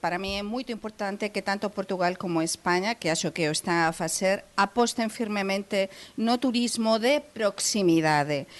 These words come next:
É dicer, no turismo mutuo, non é? Portugal en España, España en Portugal e o turismo do, de, de outros países próximos.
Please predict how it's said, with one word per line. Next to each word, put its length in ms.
É 80
dicer, 400
no 100
turismo 460
mutuo, 400
non 160
é? 160
Portugal 560
en 160
España, 500
España 460
en 80
Portugal 640
e 100
o 60
turismo 400
do, 260
de, 300
de 160
outros 260
países 480
próximos. 720